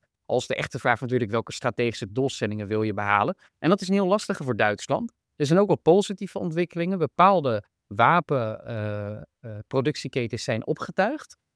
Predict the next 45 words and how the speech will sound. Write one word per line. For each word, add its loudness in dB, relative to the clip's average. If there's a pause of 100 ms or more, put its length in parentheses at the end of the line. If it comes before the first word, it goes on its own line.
(120)
Bijvoorbeeld 0
van 2
de, 4
de -6
productie -2
van 0
bijvoorbeeld 0
houwitsers 4
is 0
ook -6
wel -2
flink -2
opgeschaald. 0
Dus -4
er -2
zijn 0
wel 2
wat 0
lichtpuntjes. 0
Ik -4
ben 0
geen 0
expert 0 (200)
op -6
dat 4
terrein 2
in -4
alle -2
eerlijkheid. 0 (300)
Eh, -10
maar 2
grosso 2
modo 4
gaat 4
het 0
wel 2
erg, 4 (140)
erg 6
moeilijk. 0 (240)
En 0
heeft 2
Duitsland 0
ook -2
te -6
maken 0